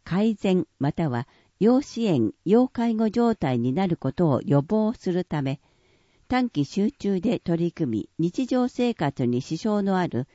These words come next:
生活行為を改善し、終了後も主体的に維持向上できるように支援する。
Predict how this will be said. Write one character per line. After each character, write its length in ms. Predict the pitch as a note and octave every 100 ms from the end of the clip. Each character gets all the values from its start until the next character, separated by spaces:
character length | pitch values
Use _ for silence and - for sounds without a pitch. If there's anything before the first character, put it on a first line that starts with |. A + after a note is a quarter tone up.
| _ _ _
生 240 | - A#3+ C4
活 300 | A#3+ A#3 -
行 320 | A#3 A3 F3
為 160 | A2+
を 120 | A2+ -
改 240 | F3 F#3+
善 260 | F3 D3+ D3+
し、 300 | - C3 C#3 - _ _ _ -
終 280 | - B3+ A#3
了 280 | A#3 A3+
後 120 | G3 F3+
も 220 | B2 -
主 140 | - -
体 200 | A#3 B3
的 360 | - A3 F#3 F3
に 160 | E3+ _
維 120 | A#3+ -
持 140 | E3
向 260 | - A3 A3
上 240 | G#3 G3+
で 100 | F3+
き 160 | - A#3+
る 160 | F3
よ 160 | F#3+ F#3+
う 60 |
に 160 | G#2+ -
支 200 | - B2
援 220 | C3 B2
す 160 | - G#2
る。 180 | F#2+